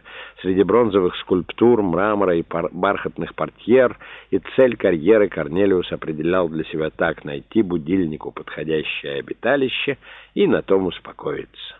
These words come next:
Пока до цели было ох, как далеко! Но там же, в кожаной сумке, лежал маленький сверточек,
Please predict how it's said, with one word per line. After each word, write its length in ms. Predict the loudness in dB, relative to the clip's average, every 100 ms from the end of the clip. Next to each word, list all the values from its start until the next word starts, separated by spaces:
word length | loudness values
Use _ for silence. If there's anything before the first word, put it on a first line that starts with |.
| _ _ _ _ -6
Пока 340 | -4 -2 0
до 180 | 0 -2 0
цели 260 | 0 2 2
было 280 | 2 0
ох, 320 | 0 0 -4 -6
как 260 | -10 -10
далеко! 540 | -10 -10 -12 -12 -14 -16 _ _ _ _ _ -20 -20 _
Но 100 | -4
там 360 | -2 0 2 2
же, 120 | 2
в 80 | 2
кожаной 440 | 4 4 4 2 0
сумке, 440 | 2 2 2 0
лежал 320 | 0 0 0
маленький 500 | 0 0 -2 -6 -10 -6
сверточек, 720 | 4 4 4 0 -8 -8 -10